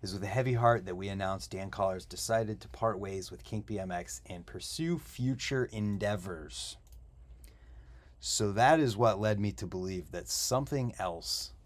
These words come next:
is next for Dan Collar, and as I commented here, whatever's next has to be huge, because if you're gonna leave a company that you dreamed about being part of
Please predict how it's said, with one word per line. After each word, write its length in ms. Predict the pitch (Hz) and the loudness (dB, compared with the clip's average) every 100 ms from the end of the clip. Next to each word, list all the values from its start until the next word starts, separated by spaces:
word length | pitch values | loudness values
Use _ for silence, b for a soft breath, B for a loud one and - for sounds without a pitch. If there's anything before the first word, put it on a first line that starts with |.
| - | -20
is 260 | - 90 85 | -10 -8 -8
next 560 | 87 90 92 - - - | -6 -4 -4 -6 -10 -8
for 160 | 107 | -6
Dan 380 | 92 98 98 98 | -4 -4 -6 -8
Collar, 480 | - 95 104 110 - | -4 -2 0 0 -2
and 380 | 95 87 85 82 - | -6 -8 -10 -12 -4
as 320 | 90 104 98 | 0 2 2
I 160 | 98 92 | 0 0
commented 640 | - 110 110 92 87 82 | 2 4 6 4 -2 -8
here, 300 | 92 87 82 B B B | -6 -6 -6 B B B
whatever's 720 | 95 95 95 101 98 104 85 | -6 -2 2 0 2 0 -2
next 460 | 90 95 98 - - | -2 0 0 -2 -12
has 500 | - - 87 85 - - | -10 -6 -2 -2 -4 -10
to 140 | - | -12
be 360 | - 80 78 - - | -12 -14 -16 -18 -20
huge, 1040 | - - - - 95 90 80 76 - - - - | -20 -20 -16 -12 -10 -8 -8 -12 -14 -14 -16 -18
because 480 | 101 - 95 90 - - b b b b b b b | -14 -8 -6 -6 -8 -12 b b b b b b b
if 160 | 107 117 | -4 2
you're 140 | 123 | 4
gonna 220 | 139 127 | 6 6
leave 300 | 107 110 107 | 4 4 2
a 60 | 95 | 0
company 480 | - 104 95 95 87 | -2 -2 0 -4 -4
that 140 | 85 | -6
you 120 | 98 | -4
dreamed 460 | 92 87 95 95 95 | -6 -6 -6 -6 -4
about 320 | 90 90 87 | -2 0 0
being 340 | 87 85 85 80 | -2 -10 -10 -10
part 300 | - 90 87 | -4 -2 0
of 320 | 90 92 | -2 -4